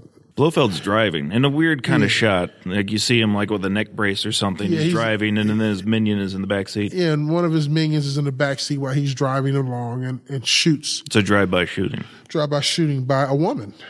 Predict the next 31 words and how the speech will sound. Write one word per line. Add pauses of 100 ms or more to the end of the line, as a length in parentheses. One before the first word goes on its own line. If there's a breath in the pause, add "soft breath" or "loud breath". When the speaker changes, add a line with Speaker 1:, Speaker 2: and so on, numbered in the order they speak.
(200 loud breath)
Speaker 1:
Mm-hmm. (160 loud breath)
Speaker 2:
which
is
another
interesting
thing. (140)
Speaker 1:
Uh,
it's
like (200)
a
Von,
something
Bunt
or
something
Speaker 2:
Yeah,
Speaker 1:
like
that.
Speaker 2:
the
German,
there's
a
German
woman
in
this.
She
actually (360 loud breath)
shoots
Bond's
wife,